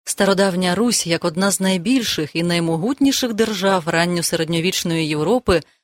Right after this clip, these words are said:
мала великий авторитет і вплив на міжнародній арені. Методичні рекомендації. При вивченні цієї теми слід звернути увагу на формування класів і феодальних відносин,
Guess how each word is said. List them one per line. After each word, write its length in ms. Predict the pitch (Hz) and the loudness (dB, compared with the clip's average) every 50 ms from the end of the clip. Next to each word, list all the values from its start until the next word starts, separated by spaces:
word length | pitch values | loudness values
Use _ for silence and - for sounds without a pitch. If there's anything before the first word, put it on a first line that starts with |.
| _ _ _ - | _ _ _ -2
мала 280 | 175 185 185 180 175 | 0 0 2 2 0
великий 520 | 160 147 160 160 160 165 165 - - 156 143 | 0 0 -2 0 0 0 -2 0 -2 -4 -2
авторитет 800 | - 156 151 - - 160 151 147 - - 190 220 254 - - - _ _ _ | -2 -4 -6 -4 -4 -4 -4 -4 -4 -2 0 0 0 -2 -4 -20 _ _ _
і 120 | - 165 147 | -6 -6 -6
вплив 480 | 123 - - - 156 160 208 269 254 | -8 -10 -8 -2 2 2 2 4 4
на 120 | 262 262 254 | 2 2 2
міжнародній 800 | 226 196 170 156 156 143 147 156 147 139 156 156 156 156 - _ _ _ _ _ | 2 0 -2 -2 -4 -4 -2 -4 -4 -4 -4 -4 -6 -6 -8 _ _ _ _ _
арені. 520 | - 156 156 147 147 147 147 147 147 147 - 151 _ _ _ _ _ _ _ _ - | -6 -4 -4 -4 -4 -4 -4 -2 -4 -4 -4 -8 _ _ _ _ _ _ _ _ -2
Методичні 760 | 214 214 208 - 180 175 196 277 330 - - 285 277 269 269 - | 0 0 2 2 2 2 2 0 -2 0 2 4 4 4 4 2
рекомендації. 960 | 202 208 214 202 208 196 190 190 190 185 185 180 175 - - 175 147 143 143 131 - _ _ _ _ _ _ _ _ _ _ _ - | 0 -2 0 0 0 -2 0 0 0 2 2 0 0 0 -2 -4 -4 -4 -6 -8 -10 _ _ _ _ _ _ _ _ _ _ _ -2
При 160 | - 240 247 | 0 0 2
вивченні 460 | 247 285 269 - - 247 247 240 240 | 2 0 0 0 0 0 2 2 2
цієї 380 | - - 240 220 240 226 220 226 | 2 0 0 0 0 0 0 0
теми 400 | - - 302 302 233 180 160 151 | 0 0 2 2 2 2 0 0
слід 280 | - 214 233 302 277 | 0 0 0 -2 0
звернути 480 | 269 262 269 269 254 262 269 262 - 240 | 0 0 2 4 4 4 4 4 2 2
увагу 420 | 233 220 202 262 294 277 277 285 | 0 2 2 0 0 2 2 2
на 160 | 254 233 226 | 2 2 2
формування 680 | 208 - 214 214 208 208 208 190 202 202 196 190 190 180 | 0 -2 -2 0 2 2 2 2 2 0 2 0 0 -2
класів 600 | 170 - - 190 185 190 208 - - 320 320 277 - | -2 -2 0 2 2 2 2 2 0 0 -2 -2 -2
і 140 | 196 180 175 | -4 -4 -4
феодальних 720 | 160 - 180 170 165 160 170 185 226 254 262 269 254 - | -2 0 0 0 2 2 2 2 4 4 2 2 0 -2
відносин, 680 | - 240 202 208 220 226 220 196 - - 175 151 143 - | -4 -4 0 2 2 2 2 2 0 -2 -2 -4 -6 -10